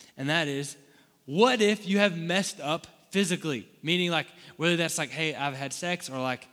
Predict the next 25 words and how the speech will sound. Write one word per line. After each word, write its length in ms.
um, 420
"I 80
just 200
been, 160
like, 160
doing 440
way 560
too 220
much 340
physically." 320
Again, 260
we 120
could 540
go 240
all 200
kinds 200
of 60
places 260
there, 160
but 80
maybe 120
it's 100
just 140
like, 100
"Hey, 160